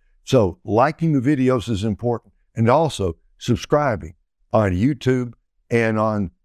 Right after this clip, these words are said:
Rumble. The Keep Believing Rumble and YouTube channels. So I got a note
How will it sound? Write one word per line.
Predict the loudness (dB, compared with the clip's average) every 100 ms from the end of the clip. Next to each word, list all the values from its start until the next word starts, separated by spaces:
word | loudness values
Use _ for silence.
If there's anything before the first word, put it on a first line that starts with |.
| _
Rumble. | -2 2 2 0 -6 _ _
The | -6
Keep | -2 0
Believing | 0 0 0 -2 -2
Rumble | 0 0 0 -2 -2
and | 0
YouTube | 0 0 0 -2 -4 _ _
channels. | 0 0 -2 -10
So | 0 2
I | 2
got | 2 -2
a | -2 0
note | 0 0